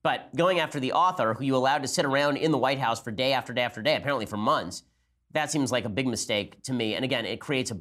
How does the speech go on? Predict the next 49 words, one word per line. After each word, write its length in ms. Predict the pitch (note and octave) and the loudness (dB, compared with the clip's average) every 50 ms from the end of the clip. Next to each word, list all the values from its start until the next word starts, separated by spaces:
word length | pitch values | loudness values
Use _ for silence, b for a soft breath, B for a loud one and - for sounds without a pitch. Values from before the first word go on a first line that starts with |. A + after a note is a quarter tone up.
| - _ - | -10 _ -8
a 80 | A2 | -8
Streisand 520 | A2 - - E3 F3 F#3 F3 - C3+ A#2+ A2 | -6 -2 0 0 2 2 2 0 0 0 -2
effect 360 | G#2 - A2 F2+ F2 - b b b b b - | -2 -2 -2 -2 -2 -4 b b b b b -2
where 260 | B2+ C3 B2 - - | -2 0 0 -2 -2
suddenly, 600 | - - F3 E3 D#3 C#3 B2+ A#2+ A#2 - - - _ _ _ _ - | -2 0 0 2 2 2 2 0 0 -4 -8 -16 _ _ _ _ -4
like 180 | A#2+ A#2 A#2 | -2 0 0
last 200 | D3 C#3+ C3 - | 0 0 0 0
night 140 | D3+ D3 A#2 | -2 -2 -2
in 60 | A#2 | -2
D 100 | G#2+ A#2+ | -4 -4
C, 220 | A#2 - - C3+ G2+ | -4 -2 -2 -2 0
there 100 | A2 A2+ | 0 -2
were 60 | A2 | -2
people 240 | A2+ D3+ - C#3 B2+ | -2 -4 -4 -2 -2
who 60 | C3 | -2
were 60 | B2 | 0
waiting 300 | A#2 B2+ D3 D3 C3 A#2+ | 2 2 2 2 0 0
outside 380 | G#2+ A#2+ B2+ - C#3+ A#2+ G#2+ - | 0 -2 -2 -2 -2 -4 -2 -2
bookstores 480 | C3 - - - C3+ G2 F2 F#2+ G2+ | -4 -4 -4 -4 -4 -4 -4 -4 -6
at 80 | G2+ - | -8 -6
twelve 260 | - C#3 C3 C3 C3 | -2 0 0 0 0
fifteen 300 | C3+ B2 - - C3+ A#2+ | -4 -8 -6 -6 -4 -4
at 100 | E2+ B1+ | -4 -2
night 300 | B2 B2+ A2+ E2 D2+ - b b b b b b - | -2 -2 -2 -2 -6 -10 b b b b b b -8
for 100 | - C3+ | -6 -4
the 160 | A#2+ A#2+ - - | -4 -4 -4 -2
early 260 | C3 D#3 D#3+ D3 C#3 | 0 2 2 2 2
release 320 | A#2+ A2+ A#2+ B2 C#3 A#2 - | 0 0 0 0 0 -2 -2
of 60 | G#2+ | -4
the 60 | G#2+ | -4
book. 200 | F#2 A2 D#2+ - | -2 -2 -4 -4
So 100 | - A2+ | -4 -4
the 40 | A2 | -2
book 220 | G#2 C3 C#3+ C#3 | -2 -2 -2 -2
was 120 | C#3 A#2 A#2 | -2 -2 -2
actually 220 | B2 A#2+ - B2 | -2 -2 -4 -8
pushed 320 | - - - C#3+ - - D3 | -6 -6 -6 -4 -2 -2 -2
up 120 | - - | -4 -4
four 280 | - - C#3+ C#3+ C#3+ C3+ | -4 -2 0 2 2 4
days, 340 | C#3 B2+ G#2 G2+ G2 - B B B B - | 2 2 2 0 -2 -6 B B B B -4
and 100 | B2 C3+ | -2 0
the 40 | B2+ | 0
publisher 460 | C3 C#3+ C#3 C#3 B2+ - C3+ A#2 A2 | 0 -2 0 -2 -2 0 0 -2 -2
released 420 | - A2+ A#2 A#2+ C3+ C3+ - - | -2 -2 -2 0 0 0 0 -2
the 60 | - | -4
book 220 | A#2+ G2+ B2 - - | -2 -2 -2 -4 -4
four 220 | - C3 C3 B2+ | -2 -2 0 0
days 180 | A#2+ A#2 G#2+ G#2+ | 0 0 -2 -2
early, 460 | - C#3 C#3+ C#3 A#2+ G2+ F#2 F#2 | 0 0 2 2 0 -2 -2 -4